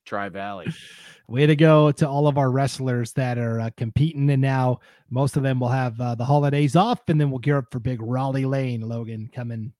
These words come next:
Speaker 2: at the start of the new year, the biggest tournament of the season.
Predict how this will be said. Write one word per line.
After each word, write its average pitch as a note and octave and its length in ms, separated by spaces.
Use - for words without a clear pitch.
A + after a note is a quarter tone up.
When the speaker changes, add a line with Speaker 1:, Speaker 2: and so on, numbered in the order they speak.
Speaker 2:
at A#2+ 140
the - 60
start B2+ 280
of C3+ 60
the A#2 60
new A#2+ 200
year, A2 340
the A2 100
biggest A#2+ 420
tournament B2 500
of A#2 220
the A#2 140
season. G#2 560